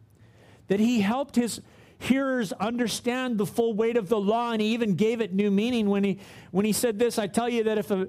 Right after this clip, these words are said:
if a man looks on a woman with lust in his heart, he's, he is guilty of adultery." And the Corinthian Christians were having trouble with sexual immorality. We know that as we read this letter to them.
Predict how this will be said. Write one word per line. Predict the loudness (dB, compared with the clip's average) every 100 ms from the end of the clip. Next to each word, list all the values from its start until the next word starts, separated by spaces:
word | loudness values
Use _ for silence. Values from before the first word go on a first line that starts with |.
| -2
if | -2
a | 2
man | 2 0 -2 -6 -10 -20 -4
looks | 2 2 2 -4 -2
on | 0 0
a |
woman | 0 0 0 2
with | 0 0
lust | 0 0 -4 -2
in |
his | -2 -2
heart, | -2 -2 0 2
he's, | 2 0 -4 -14 -20 0
he | 2
is | 2 0
guilty | 2 0 0 0 0
of | 2
adultery." | 0 -2 -2 -4 -8 -10 -12 -18 _ _ -20 _ _ _ -20 -20 _ _ _ _ -20 -20 -8
And | -2
the | 0
Corinthian | 0 -2 -2 -2 -2 -2
Christians | 0 -2 -2 -2 -2 -2
were | 0 0 0 -4 -12 -20 -20 -20 -14
having | -6 -2 -2 0 -2
trouble | 0 0 0 0 2
with | 0
sexual | 0 -2 -2 -2 0 0
immorality. | 0 0 -2 -2 -2 0 0
We | 0
know | 0 0 -2
that | -2
as | -2 0
we | 0
read | 0 -2
this | -2
letter | -2 -2 -4
to | -2 -2
them. | -2 -2 -4 -10